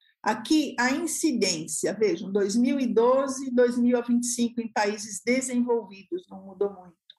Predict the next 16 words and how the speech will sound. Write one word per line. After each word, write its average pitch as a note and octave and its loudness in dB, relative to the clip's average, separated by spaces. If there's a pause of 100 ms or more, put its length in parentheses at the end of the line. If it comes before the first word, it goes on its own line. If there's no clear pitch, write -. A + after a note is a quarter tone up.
(680)
Aqui, A#3+ 0
países A#3 2
em C#4+ 2
desenvolvimento, C4+ 0
dois G3+ 0
mil G3 -4
e G3 -12
doze, C#4 0
projeções A#3+ 0
para A#3 -2
dois G#3+ -2
mil G#3+ -6
e G#3+ -6
vinte G3+ -12
e - -10
cinco. - -14